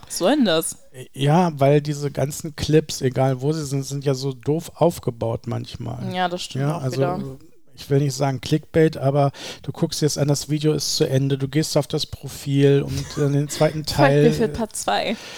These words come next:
Speaker 2: Oder genau, du musst folgen für
Speaker 1: Ja.
Speaker 2: Part zwei dann auf Insta, also d-, d-, das finde
Speaker 1: Mhm.
Speaker 2: ich, äh, furchtbar.
Speaker 1: Ja, das stimmt schon. Das ist wirklich ein bisschen anstrengend.
Speaker 2: Also die sind dann auch raus bei mir.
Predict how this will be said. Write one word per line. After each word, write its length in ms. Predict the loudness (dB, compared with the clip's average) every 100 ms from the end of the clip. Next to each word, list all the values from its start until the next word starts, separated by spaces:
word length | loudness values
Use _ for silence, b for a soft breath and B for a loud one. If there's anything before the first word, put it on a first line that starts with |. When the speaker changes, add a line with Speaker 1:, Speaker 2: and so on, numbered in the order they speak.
| B B 4
Speaker 2:
Oder 260 | 6 6
genau, 300 | 6 4 4
du 80 | 2
musst 240 | 0 -2
folgen 400 | 0 2 2 0
für 140 | -2 -2
Speaker 1:
Ja. 120 | 0
Speaker 2:
Part 200 | 2 0
zwei 340 | -2 -2 0 2
dann 220 | 2 -2
auf 240 | -4 -6 -4
Insta, 640 | -6 -4 -2 2 2 2
also 340 | -2 -4 -2 -4
d-, 240 | -4 -6
d-, 220 | -2 -2 0
das 220 | -2 -2
finde 280 | -2 -2 0
Speaker 1:
Mhm. 60 | 0
Speaker 2:
ich, 240 | 0 -6
äh, 140 | -6 -6
furchtbar. 560 | -6 -8 -8 -8 -6
Speaker 1:
Ja, 100 | -4
das 160 | -4 -6
stimmt 240 | -8 -12 -12
schon. 240 | -12 -12 -10
Das 160 | -4 -2
ist 140 | -2
wirklich 240 | -4 -6 -10
ein 100 | -12
bisschen 200 | -12 -12
anstrengend. 420 | -10 -10 -6 -2
Speaker 2:
Also 140 | -2
die 120 | -2 -4
sind 220 | -2 -2
dann 100 | -2
auch 220 | -4 -2
raus 240 | -2 -2
bei 180 | -4 -8
mir. 340 | -8 -8 -10